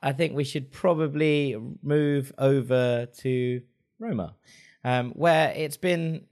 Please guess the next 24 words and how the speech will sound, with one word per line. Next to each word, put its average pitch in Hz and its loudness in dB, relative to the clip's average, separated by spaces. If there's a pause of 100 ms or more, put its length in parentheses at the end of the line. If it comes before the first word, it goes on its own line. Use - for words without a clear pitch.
(140)
a 139 -2
bit 143 0
of 139 0
a 139 0
wild 127 2
summer. 101 -4
Uh, 101 -8
before 202 2
anything, 131 -4
I, 120 -8 (100)
I 131 -2
just 139 -8
wanted 143 -4
to 120 -12
get 120 -2
your 113 -2
thoughts. 107 -6 (720)
It's 135 -4
a 151 0
third 143 4
season 120 0
with 104 -4
Jose 107 0
Mourinho. 101 0